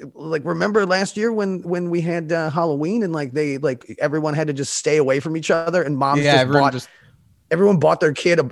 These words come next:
Speaker 1: a shit ton of candy, and then they were like,
Speaker 2: <laughs>
Speaker 1: "All right, here's, here's a whole full, and let's just walk around the neighborhood. You don't touch anyone. Don't." Everyone's, like, kinda backing away from each other.
Speaker 2: Yep. And then all the houses just left bowls of candy out on their front step.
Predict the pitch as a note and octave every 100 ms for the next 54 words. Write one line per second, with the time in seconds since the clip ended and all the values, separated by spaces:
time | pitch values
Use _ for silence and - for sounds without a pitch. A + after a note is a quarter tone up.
0 | B2+ B2 - F3 C#3 F3+ D3+ C#3+ D3 D#3
1 | F3+ D#3+ D#3 D3+ D3 D3 C#3 B2+ F#3+ F#3+
2 | C#3+ G3+ F3 - _ _ - F#3 F3 D#3+
3 | G3 - - F#3+ F3+ E3 D3+ E3+ G3+ D3+
4 | F#3 F#3+ G#3 G#3+ A3 A3+ F3+ E3+ E3 D3
5 | - F#3 G3+ - - - - G#3+ F#3 D#3+
6 | D3+ C#3+ C#3 _ _ _ _ - D3+ D#3
7 | D3+ E3+ E3+ D3 F3 D3+ F3 D#3+ B2 C#3
8 | D3+ D3 C#3+ D3+ E3 E3 D#3+ C#3 C#3 D3
9 | _ _ _ _ _ _ - C#3+ D3 C#3
10 | C#3 D3 C3 C3+ C#3 C#3+ B2+ B2+ - C3+
11 | A2 A2 G#2+ A#2 A#2+ A2+ - A2+ A#2 A2
12 | G2 F#2+ G2+ G#2 G2 - G2+ F#2+ - A2+
13 | G2+